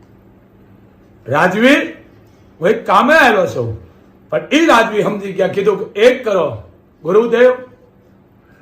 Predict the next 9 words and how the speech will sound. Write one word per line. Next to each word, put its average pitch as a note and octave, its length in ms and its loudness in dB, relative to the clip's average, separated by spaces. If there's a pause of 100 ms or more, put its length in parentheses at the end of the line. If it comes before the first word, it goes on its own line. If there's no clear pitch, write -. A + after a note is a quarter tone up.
(1000)
અને A3+ 140 -2
ચોવીસ C#4+ 680 2
કલાકનો A#3+ 520 2
સમય G#3+ 320 -2
આપો." D3+ 440 -4 (1500)
ઊભા F3+ 220 -2
થઈ E3+ 160 0
ગયા E3 120 -2
ગુરુદેવ, B2 440 -10